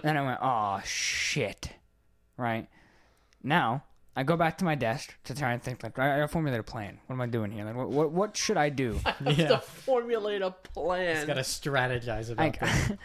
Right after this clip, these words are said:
Speaker 1: I go back to my desk and I'm like, "Oh, shit, there's, like, three calls in the loop and I have to do something about this toilet. I can't just leave. Um, that's not like me." So I'm like,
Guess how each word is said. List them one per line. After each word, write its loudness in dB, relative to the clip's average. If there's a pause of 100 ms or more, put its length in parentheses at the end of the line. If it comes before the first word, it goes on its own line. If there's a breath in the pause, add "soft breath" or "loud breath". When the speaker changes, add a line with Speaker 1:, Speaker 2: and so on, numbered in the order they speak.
(220 loud breath)
Speaker 1:
I 2
go 2
back 2
to -2
my 2
desk 0
and -4
I'm -4
like, -6
"Oh, 2
shit, -4
there's, -4
like, -6
three -2
calls 0
in -6
the -6
loop -6 (240)
and -6 (120)
I -6
have -4
to -8
do -6
something -8
about -6
this -10
toilet. -6
I -8
can't -4
just -6
leave. -4 (560 loud breath)
Um, -6 (220)
that's -2
not 2
like -2
me." -6
So -10
I'm -8
like, -10